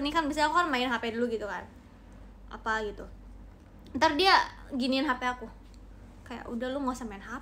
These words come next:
P, tidur," gitu. Lucu banget. Oh, Cecip. <laughs> Kucing kamu bisa haum.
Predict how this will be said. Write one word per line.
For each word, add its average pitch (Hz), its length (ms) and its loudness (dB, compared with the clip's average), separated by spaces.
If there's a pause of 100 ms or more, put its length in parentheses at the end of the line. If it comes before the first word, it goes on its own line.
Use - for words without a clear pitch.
P, 277 80 -8
tidur," 269 480 0
gitu. - 240 -10 (320)
Lucu 226 160 -10
banget. 233 200 -2 (2250)
Oh, 269 120 -12
Cecip. 262 920 -6 (520)
<laughs> 330 480 2 (1300)
Kucing 240 440 -6
kamu 240 280 -4
bisa 233 160 -6
haum. 226 320 2